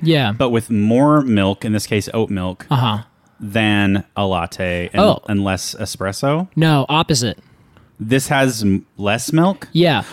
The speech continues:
Speaker 2: Oh, that's right. Okay, so a cortado is a beverage consisting of espresso mixed with a roughly equal amount of warm milk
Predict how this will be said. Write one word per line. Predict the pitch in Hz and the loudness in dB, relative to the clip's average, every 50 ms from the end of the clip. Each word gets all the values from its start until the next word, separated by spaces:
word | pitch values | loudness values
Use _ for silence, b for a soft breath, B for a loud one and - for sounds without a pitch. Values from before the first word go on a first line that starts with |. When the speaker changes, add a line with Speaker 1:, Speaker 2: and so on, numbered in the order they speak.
| - - | -16 -4
Speaker 2:
Oh, | - 165 175 180 180 175 156 | 0 2 4 4 4 4 4
that's | 156 160 151 - - | 2 2 0 0 0
right. | 135 117 107 98 | 2 2 2 2
Okay, | 135 139 120 104 | 2 2 2 0
so | 101 - 131 123 | 0 0 0 0
a | 123 | 2
cortado | 117 139 131 - 143 143 165 190 | 2 0 0 2 2 2 2 4
is | 185 | 2
a | 180 156 | 2 0
beverage | 113 123 120 110 107 101 95 101 107 - - | 2 0 0 2 2 2 0 0 -2 -6 -4
consisting | - 113 104 - 156 160 - - 185 180 165 | -2 -2 -2 0 -2 -2 -2 0 0 0 2
of | 151 | 0
espresso | 143 - - - - - 131 135 - - 170 170 185 185 139 | 0 -2 -4 -6 -2 -2 -2 -2 -2 0 2 2 4 4 4
mixed | 127 117 127 139 - - - | 2 2 2 0 -2 -6 -6
with | 127 113 113 | -4 -2 -2
a | 101 | 0
roughly | 101 107 120 135 - - 151 156 147 135 - | 0 2 0 0 -2 -4 -6 -6 -6 -6 -8
equal | - 165 156 - 160 147 143 | -8 -10 -6 -4 -2 0 2
amount | 127 120 113 117 110 - | 4 4 4 2 2 0
of | 117 104 98 101 95 - 104 | -4 -4 -4 -6 -10 -10 -8
warm | 104 101 110 120 127 135 143 147 135 - | -4 -2 0 2 2 4 2 2 2 0
milk | 113 113 113 110 110 - - - | 0 0 0 0 -2 -4 -10 -20